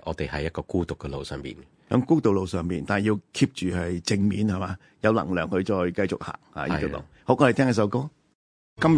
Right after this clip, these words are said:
Speaker 2: 呢，我哋嘅主題呢，就息息相關，同大家，就關於購物嘅。但係就唔係喺本地購物喎，我哋叫做咩呢？就跨境購物，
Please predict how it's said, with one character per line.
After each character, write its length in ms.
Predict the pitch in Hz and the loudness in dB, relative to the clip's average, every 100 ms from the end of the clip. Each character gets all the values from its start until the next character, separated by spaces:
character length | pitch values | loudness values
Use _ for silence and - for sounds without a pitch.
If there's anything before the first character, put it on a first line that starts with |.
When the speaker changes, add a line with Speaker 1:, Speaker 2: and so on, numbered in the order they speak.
| 135 | 4
Speaker 2:
呢， 200 | 127 131 | 4 4
我 80 | 104 | 4
哋 60 | |
嘅 100 | 101 | 2
主 260 | 98 85 117 | -2 0 0
題 240 | 104 - | 0 0
呢， 240 | 98 101 95 | 2 2 2
就 240 | 87 90 | 0 0
息 160 | 90 131 | 0 0
息 120 | 117 | 0
相 300 | - 110 104 | 0 0 0
關， 220 | 101 95 | 0 -2
同 160 | 95 71 | -2 -6
大 140 | 78 | -8
家， 200 | 76 - - | -6 -6 -4
就 100 | 92 | -4
關 240 | 95 104 | 0 0
於 80 | 101 101 | 0 -2
購 180 | - 95 | -4 -4
物 260 | 95 69 - - | -4 -4 -8 -8
嘅。 80 | - - _ - _ - | -12 -12 _ -20 _ 0
但 120 | 110 | 2
係 40 | |
就 100 | 110 | 2
唔 80 | 98 | 2
係 80 | 101 | 2
喺 140 | 147 | 2
本 320 | - 107 131 | 2 2 4
地 160 | 131 95 | 4 2
購 160 | 104 92 | 0 -2
物 40 | |
喎， 260 | 85 85 80 | -2 -2 -2
我 120 | 90 | 0
哋 160 | 92 92 | -2 0
叫 120 | 98 | 2
做 80 | 87 | 2
咩 180 | 92 | 2
呢？ 160 | 98 95 | 2 0
就 160 | 90 82 _ | -2 -6 _
跨 400 | - 120 113 107 | -2 2 2 2
境 400 | 104 78 87 98 | -2 -4 -2 -2
購 140 | - 64 | -4 -4
物， 280 | 58 - | -4 -6